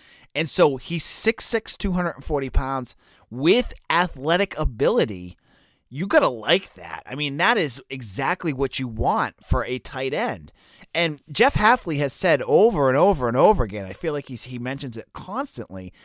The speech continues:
that he wants to get athleticism and speed on this roster.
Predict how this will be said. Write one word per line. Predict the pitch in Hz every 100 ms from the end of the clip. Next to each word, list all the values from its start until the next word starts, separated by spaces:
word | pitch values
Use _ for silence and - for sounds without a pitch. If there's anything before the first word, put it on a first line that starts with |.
| - _
that | 139
he | 147 175
wants | 139 110 135 170 226 - - - -
to | 165
get | 135 135 123 - -
athleticism | 123 123 147 165 190 - 185 180
and | 160 143
speed | - - 135 127 104
on | 107 110 117
this | 113
roster. | 127 151 165 - 71 50